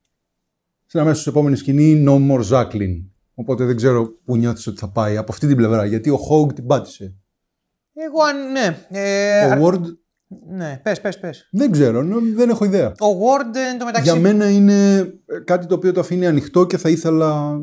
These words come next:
Speaker 1: να μου απαντήσει
Speaker 2: Να σου
Speaker 1: λίγο
Speaker 2: απαντήσει.
Speaker 1: περισσότερο.
Speaker 2: Ε, ο Ward, πολύ, θεωρώ, συγκεκριμένη επιλογή,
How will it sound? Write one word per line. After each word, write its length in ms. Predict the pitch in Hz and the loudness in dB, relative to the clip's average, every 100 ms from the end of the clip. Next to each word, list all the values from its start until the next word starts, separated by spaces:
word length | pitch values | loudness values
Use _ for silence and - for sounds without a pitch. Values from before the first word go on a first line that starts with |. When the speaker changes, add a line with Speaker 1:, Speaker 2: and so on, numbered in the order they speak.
| 147 | -8
Speaker 1:
να 100 | 147 | -6
μου 80 | 139 | -2
απαντήσει 400 | 135 139 156 156 | -2 -2 -4 -4
Speaker 2:
Να 80 | |
σου 80 | 143 | -2
Speaker 1:
λίγο 120 | - | 0
Speaker 2:
απαντήσει. 240 | 147 147 110 | 0 -2 -8
Speaker 1:
περισσότερο. 160 | - - _ _ | -10 -16 _ _
Speaker 2:
Ε, 160 | 180 180 185 | -4 -2 0
ο 120 | 170 | 0
Ward, 220 | 220 233 233 - - | 0 0 -8 -16 -6
πολύ, 1040 | 208 220 226 214 190 175 165 160 160 160 | -2 0 0 0 0 0 0 0 -2 -4
θεωρώ, 300 | 151 170 175 | -4 -2 -2
συγκεκριμένη 540 | 175 160 156 160 170 | -2 -6 -2 0 0
επιλογή, 1120 | 160 156 147 143 156 143 143 143 139 135 135 | -2 -4 -4 -4 -4 -4 -6 -6 -8 -8 -10